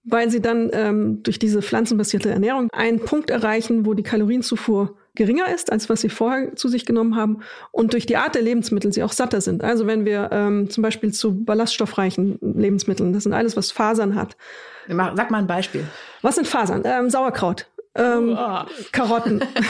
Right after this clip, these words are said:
Speaker 2: <laughs>
Speaker 1: Rotkraut, Hülsenfrüchte sind auch, ähm, ballaststoffreich und all dieses macht satt, länger satt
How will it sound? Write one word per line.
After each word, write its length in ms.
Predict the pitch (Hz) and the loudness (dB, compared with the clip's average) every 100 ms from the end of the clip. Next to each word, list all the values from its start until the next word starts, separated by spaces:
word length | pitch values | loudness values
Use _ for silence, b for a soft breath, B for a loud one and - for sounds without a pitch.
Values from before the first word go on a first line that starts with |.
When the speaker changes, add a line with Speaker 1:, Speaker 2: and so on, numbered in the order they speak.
| 233 | -2
Speaker 2:
<laughs> 340 | - 233 202 | -6 -6 -4
Speaker 1:
Rotkraut, 680 | 185 285 - 233 220 202 - - B B B B | 0 0 0 0 0 0 -4 -16 B B B B
Hülsenfrüchte 680 | 240 320 311 - 208 202 185 | 0 2 0 0 -2 0 0
sind 140 | 185 | 0
auch, 280 | 214 226 233 | 0 0 0
ähm, 240 | 220 208 | 0 2
ballaststoffreich 920 | 208 202 190 - 190 - 196 185 - - | 2 0 -2 -4 -4 -2 -2 -2 -4 -2
und 320 | 202 214 220 | 2 2 0
all 180 | 254 285 | -2 0
dieses 440 | 294 262 240 - | 0 -2 -4 -6
macht 360 | - 220 220 - | -2 0 0 0
satt, 300 | 233 226 - _ _ _ _ _ _ - | -2 -2 -8 _ _ _ _ _ _ -2
länger 300 | 226 247 262 | 2 2 2
satt 320 | 220 185 - | 0 -2 -6